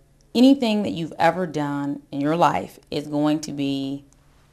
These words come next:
out there on the table for the world to see. And for me, what I did when my opponent decided to use, um, one of my teenage indiscretions against me in a political campaign ten years later,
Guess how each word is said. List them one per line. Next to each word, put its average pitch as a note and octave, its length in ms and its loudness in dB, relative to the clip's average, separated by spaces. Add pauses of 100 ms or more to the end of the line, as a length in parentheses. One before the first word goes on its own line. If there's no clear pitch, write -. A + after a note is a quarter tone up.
(320)
out D3 240 2
there D3 180 0
on C#3+ 100 0
the C#3+ 80 0
table C3+ 420 -6
for - 140 -6
the C#3+ 80 -6
world - 340 -4
to - 100 -14
see. - 400 -10 (500)
And E3+ 600 -4 (320)
for G3 220 0
me, A#3+ 400 4
what E3+ 200 2
I F3+ 160 4
did D3 580 -4 (1080)
when E3 220 0
my D#3+ 180 4
opponent D#3+ 360 -2
decided D3 420 -2
to D#3 80 -6
use, D3 680 -4 (380)
um, C#3+ 400 -10 (840)
one D#3+ 180 0
of D#3 40 4
my C#3+ 80 2
teenage D#3+ 520 -2
indiscretions D#3 720 -2
against E3 400 -6
me C#3+ 160 -6
in D3 80 -6
a D3 40 -8
political D3+ 340 -6
campaign C#3+ 520 -6
ten D#3+ 240 -4
years D3 180 -4
later, F3 480 0